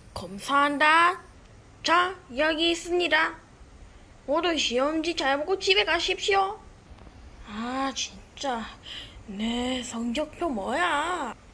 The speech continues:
어, 이러다 엄마한테 혼나겠는데? 그니까. 맞아. 그니까.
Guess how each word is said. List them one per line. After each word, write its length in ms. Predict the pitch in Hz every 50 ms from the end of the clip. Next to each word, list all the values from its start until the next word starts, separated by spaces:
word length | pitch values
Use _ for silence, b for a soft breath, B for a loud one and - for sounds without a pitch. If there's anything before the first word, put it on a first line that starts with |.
| - - - -
어, 560 | - - - 76 76 - 80 76 80 80 - -
이러다 520 | - - 202 214 214 202 - 165 170 156 156
엄마한테 500 | 160 190 208 214 214 196 190 196 - - - 202
혼나겠는데? 680 | 208 226 254 277 302 311 320 311 302 320 320 302 311 320 - - - - - - - -
그니까. 640 | - - 294 311 359 339 - - 254 202 170 - - - - - - - - - - - - - -
맞아. 360 | 240 262 - - 294 185 - - - - -
그니까. 280 | - 339 349 - 226